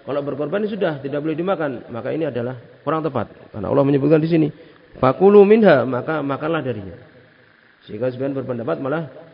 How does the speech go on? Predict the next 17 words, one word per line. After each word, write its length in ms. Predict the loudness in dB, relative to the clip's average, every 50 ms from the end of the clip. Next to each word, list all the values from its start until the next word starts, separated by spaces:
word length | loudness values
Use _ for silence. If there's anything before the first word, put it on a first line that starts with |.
| -20 -20 -20 _ _ _
mengambil 320 | -12 -10 -8 -4 -2 -2 -4 -2
sepertiga 400 | -4 -8 -6 -6 -4 -4 -4 -2
darinya. 320 | -2 -4 -4 -6 -8 -10 -12 -16 -20 -20 -20 _ -20 _ _ -12
Ya, 320 | -10 -8 -8 -8 -10 -12 -14 -20 -20 -20 -20 -20 -20 -20
sepertiga 800 | -14 -12 -12 -10 -8 -10 -6 -4 -2 0 0 0 -2 -4 -6 -10 -14 -16 -20 -20 -20 -20 -20 -20 -20 -16
dia 160 | -14 -12 -10
makan 640 | -10 -10 -6 -4 -2 -2 -2 -2 -4 -6 -10 -14 -18 -20 -20 -20 -20 _ -18
untuk 160 | -16 -16 -12
dia 160 | -8 -6 -6 -4
dan 160 | -4 -6 -8
keluarganya. 640 | -6 -6 -6 -6 -4 -4 -4 -2 -2 -2 -2 -4 -6 -12 -18 -20 -20 -20 -20 -20 -20 _ _ _ _ _ _ _ -6
Ya, 160 | -6 -4 -4
demikian. 400 | -6 -8 -8 -10 -12 -12 -14 -8
Boleh 240 | -4 -2 0 0 0
juga 240 | 2 2 2 2
dia 160 | 2 0 -2 -2
simpan. 480 | -2 -2 0 2 2 2 2 -2 -8